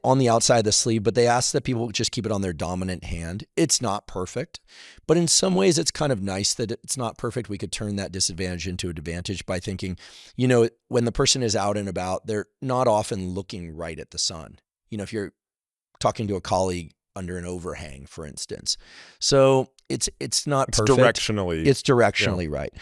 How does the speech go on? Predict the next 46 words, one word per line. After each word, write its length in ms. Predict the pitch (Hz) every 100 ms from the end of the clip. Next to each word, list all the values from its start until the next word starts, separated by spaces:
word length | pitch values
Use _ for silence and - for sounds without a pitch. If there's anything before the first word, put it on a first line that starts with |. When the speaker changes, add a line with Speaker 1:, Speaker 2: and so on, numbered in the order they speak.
| - - -
Speaker 1:
Okay. 240 | 131 87 - - _ -
And 180 | 131 139
then 200 | 180 185
they 140 | 147
had 140 | 143 131
two 200 | 165 143
hypotheses, 800 | 120 - 90 - - 85 -
two 140 | - -
primary 380 | - 120 101 95
hypotheses. 580 | 87 82 - 92 82
One, 220 | 127 156 151
that 80 |
greater 320 | 101 123 123 113
light 160 | 107
exposure 400 | 95 - 104 95
in 40 | 92
the 80 |
day 220 | 92 131 127
is 140 | 101
associated 460 | 95 107 98 104 85
with 100 | 82
lower 220 | 85 82
risk 260 | 82 -
for 80 | -
psychiatric 580 | - - 123 127 - 107
disorders. 500 | 110 - 101 98 95
And 100 | 95
two, 340 | - 160 156 - _ _ _ _ _ _ -
second 280 | 143 139
hypothesis, 600 | 127 113 113 113 107 117
greater 280 | - 139 123
light 180 | 113 107
exposure 420 | 101 - 104 92
at 140 | 92 -
night 420 | 110 143 127 113
is 140 | 107 107
associated 640 | 98 - 104 - 101 87
with 100 | 98
higher 420 | - - 131 139
risk 340 | 104 98 -
for 100 | -
psychiatric 600 | 101 101 90 87 85 -
disorders 480 | 73 80 76 76 73
and 140 | 76 82
poorer 320 | - 78 67
mood. 340 | 71 69 50